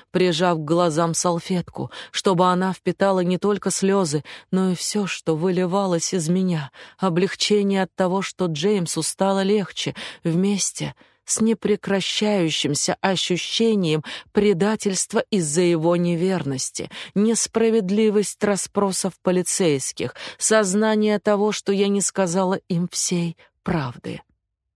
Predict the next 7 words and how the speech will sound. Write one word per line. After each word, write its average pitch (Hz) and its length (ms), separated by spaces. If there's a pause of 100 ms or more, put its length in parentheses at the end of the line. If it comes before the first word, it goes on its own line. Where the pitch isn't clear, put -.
(1120)
Правда. 156 560 (1160)
Я 190 320
не 208 140
была 202 320
так - 220
уж 165 160
невинна. 147 680